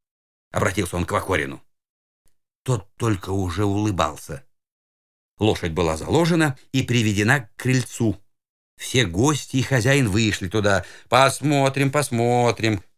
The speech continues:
говорили самолюбивые братья Брыкины. Вакорин, как обреченный на казнь, шел впереди всех. "Как же ты остановишь?"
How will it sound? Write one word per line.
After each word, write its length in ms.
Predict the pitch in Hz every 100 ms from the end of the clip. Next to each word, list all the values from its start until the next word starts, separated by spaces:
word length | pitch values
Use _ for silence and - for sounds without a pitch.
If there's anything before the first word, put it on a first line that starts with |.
| _
говорили 600 | 104 110 107 104 101 82 _ _
самолюбивые 600 | - 98 92 92 87 85
братья 380 | 80 85 80 92
Брыкины. 540 | 92 90 - 78 71 - _ _ _ _ _ _ _ -
Вакорин, 640 | 78 85 127 143 139 120 - _ _ _ _ _ _
как 260 | 117 107 104
обреченный 840 | 87 98 - - 120 107 92 92
на 220 | 87 82
казнь, 600 | - - 123 110 98 98 - _ _ -
шел 360 | 98 98 92 -
впереди 380 | - - 82 80
всех. 360 | 80 78 - - _ _ _ _ _ _ _ _ -
"Как 260 | - 123
же 140 | 98 104
ты 320 | 120 120 95 - _ _ _
остановишь?" 1000 | - 101 - 117 120 123 90 82 - -